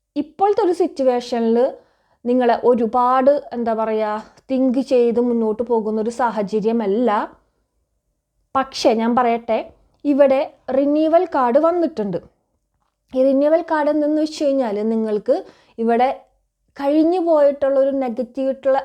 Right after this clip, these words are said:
നെഗറ്റീവായിട്ടുള്ള കാര്യങ്ങളെല്ലാം മ-, ആ, മാറ്റിക്കൊണ്ട് ഇവിടെ ഒരു പുതിയ തുടക്കം പലർക്കും ഇവിടെ കാണിക്കുന്നുണ്ട്. അത് നിങ്ങളുടെ ഒരു വിഷ് ഫുൾഫിൽമെന്റ് ആണ്, ആണെന്നാണ് യൂണിവേഴ്സ് പറയുന്നത്. നിങ്ങളുടെ ജീവിതത്തിൽ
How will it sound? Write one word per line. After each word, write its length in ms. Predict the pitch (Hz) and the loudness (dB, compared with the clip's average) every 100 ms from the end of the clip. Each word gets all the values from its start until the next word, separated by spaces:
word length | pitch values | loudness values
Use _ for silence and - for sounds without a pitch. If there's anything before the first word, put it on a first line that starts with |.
| - 247 240 | -4 -4 -2
നെഗറ്റീവായിട്ടുള്ള 960 | 226 233 - 311 269 254 262 285 277 277 | -2 -4 0 2 2 0 -2 -2 0 0
കാര്യങ്ങളെല്ലാം 760 | 269 240 226 247 247 254 254 269 254 | -4 -2 -2 -2 -2 0 -2 -2 -4
മ-, 160 | 233 _ 220 | -8 _ -12
ആ, 40 | 214 208 214 | -8 -6 -6
മാറ്റിക്കൊണ്ട് 720 | 208 226 269 302 254 202 196 330 - _ _ _ | -6 -4 -4 0 2 2 0 -2 -4 _ _ _
ഇവിടെ 160 | 269 302 | 0 2
ഒരു 80 | 320 - | 0 0
പുതിയ 340 | 320 294 330 392 392 | 0 2 2 0 0
തുടക്കം 580 | 294 254 247 240 - 302 370 269 | -2 0 -2 -6 -4 -4 -4 -2
പലർക്കും 580 | 233 220 208 202 - 349 - | -2 0 -2 -4 -6 -8 -8
ഇവിടെ 220 | 202 202 220 | -8 -8 -8
കാണിക്കുന്നുണ്ട്. 720 | 214 196 185 185 208 180 175 - - _ - - - | -8 -6 -6 -6 -4 -4 -4 -6 -8 _ -20 -4 2
അത് 100 | 339 359 | 4 4
നിങ്ങളുടെ 300 | 311 285 285 | 2 2 0
ഒരു 80 | 269 226 | 0 2
വിഷ് 240 | 349 381 - | 2 2 -4
ഫുൾഫിൽമെന്റ് 680 | 254 233 226 240 240 240 240 | -4 -4 -4 -4 -2 -2 -4
ആണ്, 180 | 240 220 - | -4 -4 -4
ആണെന്നാണ് 460 | 220 220 233 214 233 302 - | -4 -2 -2 -2 -4 -4 -4
യൂണിവേഴ്സ് 400 | 226 214 208 220 233 | -2 0 -2 -2 -2
പറയുന്നത്. 340 | 220 202 214 240 | -2 -2 -2 0
നിങ്ങളുടെ 340 | 233 226 240 277 | 2 2 2 0
ജീവിതത്തിൽ 440 | 254 240 240 | 0 0 0